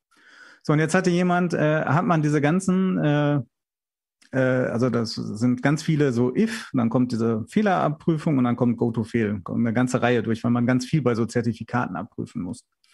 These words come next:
Und jetzt hatte jemand, also die ifs waren immer so, dass keine Klammer, keine geschweiften Klammern danach kamen. Also es war if, dann kam die Bedingung. Man kann ja sozusagen bei vielen Programmiersprachen so, sozusagen ein Statement dahinter setzen, das ist der Block.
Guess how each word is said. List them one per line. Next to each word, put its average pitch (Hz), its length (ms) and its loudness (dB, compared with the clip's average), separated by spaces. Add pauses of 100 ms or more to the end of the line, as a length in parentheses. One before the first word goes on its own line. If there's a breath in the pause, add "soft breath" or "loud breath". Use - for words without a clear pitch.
(800 loud breath)
Und 170 640 0 (1080)
jetzt 151 140 0
hatte 190 180 2
jemand, 180 300 2
also 135 340 2
die 139 220 0
ifs 220 160 0
waren 175 160 2
immer 160 160 2
so, 170 160 2
dass 160 340 -2
keine 175 280 0
Klammer, 165 380 2
keine 160 220 2
geschweiften 151 440 0
Klammern 156 260 2
danach 107 300 0
kamen. 113 180 0
Also 113 160 -2
es 107 80 -6
war 110 140 -2
if, 247 240 -2
dann 139 180 2
kam 131 240 2
die 127 80 2
Bedingung. 170 460 2
Man 135 120 2
kann 135 160 2
ja 135 100 2
sozusagen 127 360 0
bei 117 140 0
vielen 143 180 0
Programmiersprachen 127 560 0
so, 113 140 0
sozusagen 104 340 -2
ein 135 180 0
Statement 196 520 0
dahinter 190 320 0
setzen, 196 400 0
das 135 180 -2
ist - 140 -8
der 107 80 0
Block. 151 380 -2